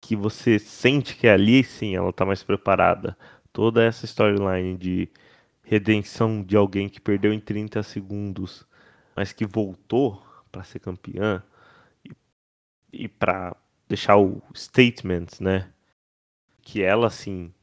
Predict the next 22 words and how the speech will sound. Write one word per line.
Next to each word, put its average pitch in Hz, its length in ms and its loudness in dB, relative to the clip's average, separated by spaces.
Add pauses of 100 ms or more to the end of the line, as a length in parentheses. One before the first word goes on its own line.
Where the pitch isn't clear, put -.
(100)
era 92 280 -2
a 92 40 -2
melhor, 92 500 -2 (280)
de - 100 -20
que - 160 -4
ela 101 220 2
sim 90 380 -10
ia 101 160 -4
quebrar 95 720 -2
essa 92 600 -4 (920)
hegemonia 104 800 -2
das - 680 -6
Four 98 280 -2
Horsewomen 95 600 -2
na 85 180 -6
divisão 90 380 -4
feminina, 92 580 -6 (500)
e 101 120 -10
de 98 160 -8
que 101 180 -2
ela 101 260 2
sim 95 400 -8